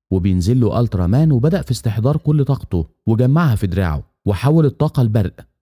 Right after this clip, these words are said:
وأطلق شعاع قوي بشكل مباشر على صدر الكايجو اللي فضل يصرخ من الألم، وفضل يضرب عليه باستمرار لحد ما حول الكايجو لغبار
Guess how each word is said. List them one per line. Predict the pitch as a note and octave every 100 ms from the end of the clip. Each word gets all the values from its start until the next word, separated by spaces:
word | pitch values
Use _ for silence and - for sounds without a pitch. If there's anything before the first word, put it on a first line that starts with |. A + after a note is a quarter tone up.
| _ -
وأطلق | A2 E3 E3
شعاع | - A2 A#2+ C#3+ -
قوي | C3+ F#2 D2
بشكل | D#2 E2+ B2+ A2+
مباشر | G2 G#2+ D3 B2+
على | G#2 G#2+
صدر | B2+ D#3+ A2+
الكايجو | F#2+ A#2 G2+ E2 D2 - _ _ _ -
اللي | G#2 F#2+ F#2+
فضل | G#2 C#3+ C3+
يصرخ | A#2 E3+ E3 A2 -
من | G2
الألم، | F#2 G2+ G#2+ D#2+ C#2 - _
وفضل | C#3+ C#3 A#3 F#3
يضرب | D#3+ F3 A#2
عليه | G#2 D3
باستمرار | C#3+ A2+ G2 C3 E3+
لحد | A2+ F2+ C#3+
ما | C#3
حول | G#2+ C#3 D3 C3+
الكايجو | A2 C#3+ C#3 G2
لغبار | F2+ F2 G#2 D3+ D#3+